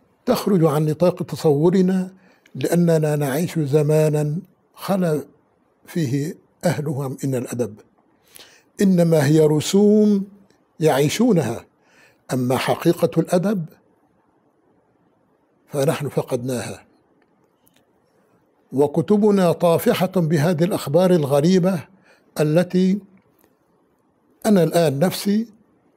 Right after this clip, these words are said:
أشعر بأنني محرج إذا ذكرت بعض هذه الصور، لأنها غريبة عن واقعنا جدًا. قد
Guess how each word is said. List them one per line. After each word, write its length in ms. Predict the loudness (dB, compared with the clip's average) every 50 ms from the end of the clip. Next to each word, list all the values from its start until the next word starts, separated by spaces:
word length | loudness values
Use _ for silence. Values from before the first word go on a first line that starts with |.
| _ _ _ _ -2
أشعر 380 | -2 -2 -2 -2 -2 0 0
بأنني 640 | 0 0 -2 0 0 2 2 2 2 2 2 2 2
محرج 580 | 2 2 2 0 0 0 2 2 2 2 0 -4 -8 _ 0
إذا 280 | 2 2 4 4 4 4
ذكرت 400 | 4 2 0 -2 -4 -4 -2 -2
بعض 300 | 0 0 0 0 0 0
هذه 360 | 0 2 0 0 0 0 -2
الصور، 520 | -4 -4 -2 0 2 2 2 2 0 -4 -12 _ _ _ _ _ _ _ _ _ _ _ _ -4
لأنها 400 | -2 -2 0 0 0 2 2 2
غريبة 580 | 2 2 2 2 2 2 2 0 0 -2 -2
عن 100 | -2 -2
واقعنا 520 | 0 0 0 0 0 0 -2 -2 0 0 0
جدًا. 440 | 0 -2 -2 -2 -2 -4 -4 -4 -10 _ _ _ _ _ _ _ _ _ _ -20 _ _ _ _ _ _ _ _ _ _ _ _ _ _ _ _ _ _ _ _ _ _ _ _ _ _ _ _ _ _ _ _ _ _ _ _ _ _ _ _ _ -6
قد 300 | -2 -2 -2 -2 -4